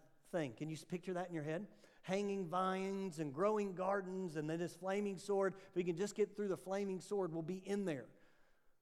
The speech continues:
I don't know, I'm just giving you a picture of what's in my mind. You're like, "Please don't." Here's the deal. Was it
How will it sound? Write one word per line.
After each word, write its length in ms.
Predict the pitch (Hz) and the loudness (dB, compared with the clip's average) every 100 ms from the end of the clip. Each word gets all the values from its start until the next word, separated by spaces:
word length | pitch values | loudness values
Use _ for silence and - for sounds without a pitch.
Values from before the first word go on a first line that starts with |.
| - - _ _ - - - _ - - _ _ - - - | -20 -20 _ _ -20 -20 -20 _ -20 -20 _ _ -20 -20 -16
I 60 | 190 | -10
don't 80 | 147 | -8
know, 80 | 143 | -6
I'm 80 | |
just 180 | 180 185 160 | -8 -10 -6
giving 180 | 180 | -4
you 60 | 156 | -4
a 40 | |
picture 300 | 151 160 - | -4 -6 -6
of 80 | 143 | -8
what's 160 | 127 127 | -8 -8
in 100 | 127 | -8
my 120 | 120 | -8
mind. 500 | 117 127 120 127 123 - _ - - _ _ - | -8 -10 -10 -16 -20 -20 _ -20 -20 _ _ -10
You're 120 | 131 | -8
like, 180 | 131 - | -8 -4
"Please 300 | 165 160 123 | -2 -2 0
don't." 240 | 143 123 - - - - - - - - 311 - - - - - - - _ - - - _ - _ - - - _ - _ _ - | -2 -2 -12 -20 -20 -20 -20 -20 -20 -20 -20 -20 -20 -20 -20 -20 -20 -20 _ -20 -20 -20 _ -20 _ -20 -20 -20 _ -20 _ _ -12
Here's 220 | 147 185 151 | -2 -2 -2
the 40 | |
deal. 240 | 170 143 - - - - - - _ - - - _ - - - _ _ _ - _ - _ - - - - - - - | -2 -2 -4 -20 -20 -20 -20 -20 _ -20 -20 -20 _ -20 -20 -20 _ _ _ -20 _ -20 _ -20 -20 -20 -20 -20 -20 -18
Was 680 | 151 147 151 202 294 311 180 | -14 -12 0 4 6 4 2
it 420 | 165 143 170 - | 0 0 -2 -6